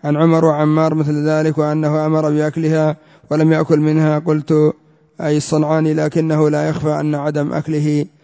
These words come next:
صلى الله عليه وسلم لا يدل على كراهة-، كراهتها". وذكر الدميري في حياة الحيوان أن الذي تحيض من الحيوان المرأة والضبع والخفاش والأرنب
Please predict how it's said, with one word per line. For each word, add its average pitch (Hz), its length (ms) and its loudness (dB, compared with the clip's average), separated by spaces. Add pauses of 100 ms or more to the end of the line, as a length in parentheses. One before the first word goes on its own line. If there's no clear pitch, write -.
(160)
صلى 151 180 -2
الله 151 120 -2
عليه 160 100 0
وسلم 156 160 0
لا 151 200 0
يدل 151 240 2
على 147 240 -2
كراهة-، 147 540 -4
كراهتها". 143 840 -4 (1800)
وذكر 170 580 2
الدميري 160 720 0
في 147 140 0
حياة 156 320 -2
الحيوان 151 680 2 (400)
أن 160 160 4
الذي 156 300 0
تحيض 156 320 0
من 151 180 2
الحيوان 147 500 0
المرأة 151 500 2 (340)
والضبع 151 600 4 (300)
والخفاش 151 760 -2 (300)
والأرنب 156 600 2